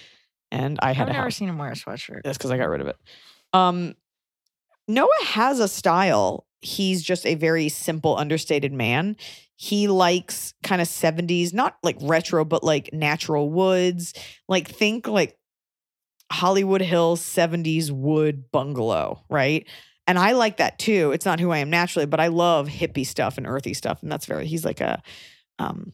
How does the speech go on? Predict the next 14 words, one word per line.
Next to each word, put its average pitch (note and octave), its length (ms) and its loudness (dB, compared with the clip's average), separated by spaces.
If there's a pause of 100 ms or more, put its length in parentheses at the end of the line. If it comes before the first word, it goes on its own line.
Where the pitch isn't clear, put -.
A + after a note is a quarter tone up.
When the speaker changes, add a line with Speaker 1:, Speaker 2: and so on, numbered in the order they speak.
(100)
Speaker 1:
like C#3+ 100 -6
a D#3 60 -2
Topanga C#3 480 -2
Canyon B2 320 -4
hippie. B2 400 -4 (800)
When D#3+ 160 -2
we E3 80 0
met, G3+ 280 4
I D3+ 80 4
was D#3+ 140 0
very D#3 260 2
into, D#3 200 -4
like, D3 240 0
gray, F3+ 640 4